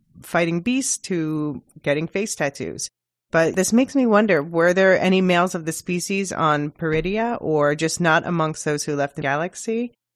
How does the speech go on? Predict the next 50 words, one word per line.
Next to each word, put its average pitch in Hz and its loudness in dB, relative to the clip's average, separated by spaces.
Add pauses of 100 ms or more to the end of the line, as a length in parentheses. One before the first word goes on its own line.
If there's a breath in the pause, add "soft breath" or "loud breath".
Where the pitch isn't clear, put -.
(160)
Um, 151 2
what 170 6
did 170 0
the 160 0
Dathomiri 160 0 (220)
do 160 2
before 147 -2
the 143 -4
Zabrak? 139 0 (140)
Or 151 4
have 170 0
the 165 6
other 165 2
Zabrak 151 4
just 151 -2
been 147 -2
sending 147 -2
their 139 -2
criminals 135 -4
there 131 -2
for 139 -8
generations? 131 -6 (720)
But 196 6
yeah, 175 4
when 190 6 (220)
the 156 2
Night 156 2
Sisters 147 -2
got - 2
to 165 -4
the 151 0
primary 139 2
Star 139 2
Wars 135 2
galaxy, 135 0
it - -2
makes 202 2
sense 170 2
they 156 2
would 147 0
be 143 -2
drawn 139 2
to 139 -4
Dathomir, 135 -4
which 151 -2
is 139 -4
strong 156 2
in 147 -2
dark 147 2
power. 131 -2